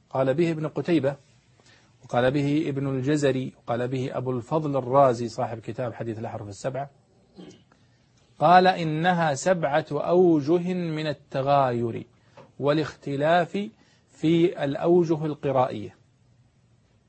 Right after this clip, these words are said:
كيف؟ طيب، تعال. يقول ابن قتيبة رحمه الله، وهذا الذي فتح الباب حقيقة لهذا الفهم، يقول: "وقد تدبرت"،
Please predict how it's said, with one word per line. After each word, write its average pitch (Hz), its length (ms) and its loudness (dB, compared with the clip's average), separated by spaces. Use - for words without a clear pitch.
كيف؟ 156 560 4
طيب، 107 240 0
تعال. 123 240 0
يقول 247 260 6
ابن 214 160 4
قتيبة 165 380 4
رحمه 131 320 0
الله، 110 180 0
وهذا 180 260 2
الذي 175 220 4
فتح 175 280 -2
الباب 151 280 2
حقيقة 135 360 -4
لهذا 131 320 -2
الفهم، 117 540 -6
يقول: 170 240 2
"وقد 196 240 6
تدبرت"، 180 760 2